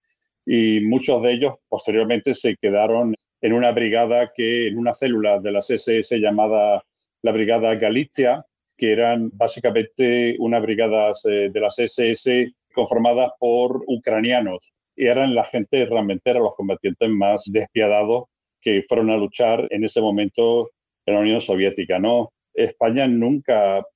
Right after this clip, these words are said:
podría haber mantenido ese posicionamiento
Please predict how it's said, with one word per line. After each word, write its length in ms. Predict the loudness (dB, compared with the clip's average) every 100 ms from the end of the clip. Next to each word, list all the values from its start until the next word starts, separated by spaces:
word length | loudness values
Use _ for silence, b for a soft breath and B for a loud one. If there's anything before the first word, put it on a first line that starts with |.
| _
podría 380 | -4 0 0
haber 180 | 2 0
mantenido 640 | 0 -2 -2 -2 0 2
ese 240 | 0 -2 -4
posicionamiento 1000 | -4 -6 -2 0 0 0 -2 0 0 0